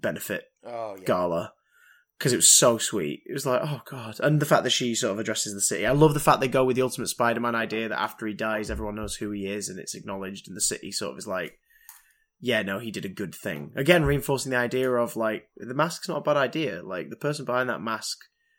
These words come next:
Speaker 1: is there to, like, do good things, and it could be anyone. And she, I mean, she straight up says it. Um, Stan Lee's message of, like, anyone could be Spider-Man
Speaker 2: Oh.
Speaker 1: is, is literally reinforced because he sells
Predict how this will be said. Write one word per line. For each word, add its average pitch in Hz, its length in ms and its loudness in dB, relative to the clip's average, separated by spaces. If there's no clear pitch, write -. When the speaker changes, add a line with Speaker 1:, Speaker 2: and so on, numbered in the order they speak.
Speaker 1:
is 113 180 -6
there 120 220 2
to, 117 160 -10
like, 95 280 -4
do 135 200 -4
good 120 320 -4
things, 98 540 -8
and 90 80 -8
it - 100 -14
could 117 200 -4
be 95 160 0
anyone. 82 480 -4
And 151 140 2
she, 202 180 8
I - 20 12
mean, 190 140 8
she 202 140 2
straight 165 240 4
up - 100 -6
says 170 240 0
it. - 160 -10
Um, 123 480 2
Stan 185 340 8
Lee's 170 220 4
message 151 380 2
of, 117 80 -2
like, 123 160 0
anyone 131 280 0
could 123 120 -10
be 123 60 -4
Spider-Man 123 440 2
Speaker 2:
Oh. 147 280 -4
Speaker 1:
is, 156 100 0
is - 60 -2
literally 214 440 4
reinforced 190 720 4
because 185 240 -4
he 196 260 -2
sells 185 720 4